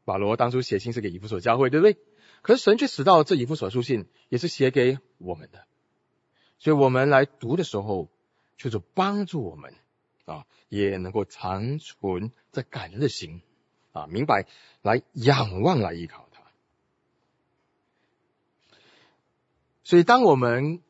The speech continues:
更加明白到上帝是如何的为我们做成救恩的时候，如何为我们预备，为我们做成一切的时候，并且知道我们是何等不配的来领受这样的福分的时候，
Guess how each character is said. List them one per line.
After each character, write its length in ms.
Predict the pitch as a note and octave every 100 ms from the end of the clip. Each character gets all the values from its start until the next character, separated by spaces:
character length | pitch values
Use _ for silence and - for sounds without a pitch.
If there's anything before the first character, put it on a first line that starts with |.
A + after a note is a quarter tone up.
| _ -
更 160 | B3 A3+
加 160 | A3
明 640 | E3+ A#2 A2+ A2+ C#3+ B3 B3
白 280 | C3 F2+
到 360 | E2 C3 G#2 D#2+
上 240 | - E3+
帝 260 | D3 C3+ G2
是 160 | - D3
如 180 | B2
何 140 | B2+ A#2
的 200 | G#2+ G2
为 120 | B2+
我 80 | G2
们 200 | F2+ G#2
做 180 | D3 A#2
成 220 | G#2 G2+
救 180 | C3 G2+
恩 160 | G#2
的 80 | F#2+
时 160 | - -
候， 220 | F2 F2+ _ _ -
如 140 | G3+ C4
何 60 |
为 60 | A3+
我 40 |
们 140 | E3+ G3+
预 160 | C4
备， 220 | G3+ C3+
为 120 | B2+ C3
我 60 |
们 140 | G2 A#2
做 240 | F3+ B2+
成 220 | - F2+
一 60 | F#2
切 180 | - F2
的 60 |
时 160 | E2+ F2+
候， 220 | F2+ D#2 _ _ - - _
并 400 | - D4 C#4 D#3
且 640 | A#2+ - - F#2 F2+ A#2 D3 _ _
知 120 | -
道 100 | C3+
我 160 | A2 G#2+
们 160 | G#2
是 140 | A#2 C#3
何 120 | A#2+
等 160 | A#2 F#2
不 140 | A2+
配 320 | - - A3
的 140 | C3+ F#2+
来 160 | F#2+
领 420 | G#2+ G#2+ G#2 F2+ _
受 420 | - - G3+ B2+ _ _ _ _
这 80 | -
样 100 | G2+
的 120 | E2+
福 180 | - F2+
分 160 | F#2 F2+
的 60 |
时 140 | F#2 F#2
候， 180 | -